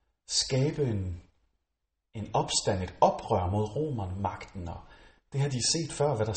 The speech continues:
sker, når man gør det, nemlig så bliver man slået ned, og de hører om historierne fra andre små provinser i Romeriet. Det går aldrig godt.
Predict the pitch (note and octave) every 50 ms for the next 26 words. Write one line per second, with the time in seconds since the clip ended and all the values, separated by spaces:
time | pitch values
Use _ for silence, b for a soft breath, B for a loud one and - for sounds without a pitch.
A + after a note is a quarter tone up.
0 | - - - E3+ D#3+ C3+ A2+ G2+ G2 F#2 F#2 A2+ A#2 B2+ C3 D3 D3 D3 C3+ A#2
1 | A#2 B2 B2+ B2+ - - - B2+ C3 C3+ C3 A#2 A#2 G#2+ - - - A2+ G#2+ G#2+
2 | A2 A2+ B2+ E3 G3+ - A2+ G#2 - G2 F#2+ - - A#2 A2+ F#2+ G#2 B2 C3+ D#3
3 | E3 D3 A#2+ G#2 F#2 G#2 G#2 - - B2+ - A2+ G#2 - G2+ - - - - -
4 | A#2+ C3+ C3 C#3+ B2+ - - C3 B2+ A2+ - - C3 A#2+ A2+ B2+ C3+ A#2 - -
5 | - - - - G#2+ G#2+ B2 D3 D3+ D3+ B2 G2+ G2 G2+ G2 A2+ G#2+ B B B
6 | B B B B _ - C3 C3 - C#3+ C#3+ - - - - - - A2 - B2+
7 | - - A2 - - - - _ - C#3 C3 C3 -